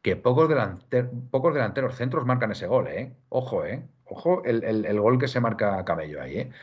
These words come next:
Control y, el, y la finalización. Bueno, eh, amigos, yo creo que por hoy yo creo que está bien, ¿no, Gaspi?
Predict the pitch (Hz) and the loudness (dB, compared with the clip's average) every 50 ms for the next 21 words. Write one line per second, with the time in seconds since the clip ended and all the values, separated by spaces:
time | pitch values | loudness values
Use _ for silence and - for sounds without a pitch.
0 | - - - - _ - 98 90 87 - 113 123 139 151 143 131 123 113 110 107 | -20 -20 -20 -10 _ -2 0 0 2 4 4 4 6 6 4 4 4 2 2 0
1 | 101 101 101 98 - 104 95 85 - - 98 87 87 85 - 82 - 92 85 73 | -2 -4 -4 -4 -4 -2 -2 -2 -2 -4 -6 -6 -6 -8 -10 -10 -8 -8 -8 -8
2 | - - - - - - - - - - - - _ - 139 143 131 101 127 - | -10 -14 -20 -20 -20 -20 -20 -20 -20 -20 -20 -16 _ 0 2 2 2 2 -2 -6
3 | - - - - 123 117 117 117 117 113 113 113 110 110 120 127 113 95 - - | -12 -10 -4 -2 0 2 2 2 2 2 2 2 2 2 2 4 4 2 0 -2
4 | - - - - 104 107 92 92 90 87 82 87 85 82 80 78 78 76 78 76 | -6 -10 -10 -6 -4 -2 0 0 0 -2 -2 -2 -4 -4 -4 -6 -8 -10 -10 -10
5 | 73 - - - _ - 95 90 90 90 90 90 87 87 85 78 - - 76 78 | -12 -14 -16 -16 _ 0 0 2 2 2 2 0 0 -2 -2 -4 -4 -4 -4 -4
6 | 78 73 78 101 101 90 - - - 127 127 | -4 -2 0 0 0 0 0 0 2 2 2